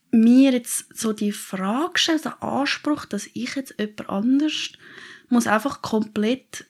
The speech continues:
loslassen, ignorieren. Eben, es ist auch noch eben schwierig gewesen, eben, weil du, du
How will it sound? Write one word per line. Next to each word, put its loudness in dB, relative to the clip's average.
loslassen, -2
ignorieren. 0
Eben, -6
es -6
ist -6
auch 0
noch 2
eben -4
schwierig -2
gewesen, -2
eben, -4
weil -6
du, -18
du -14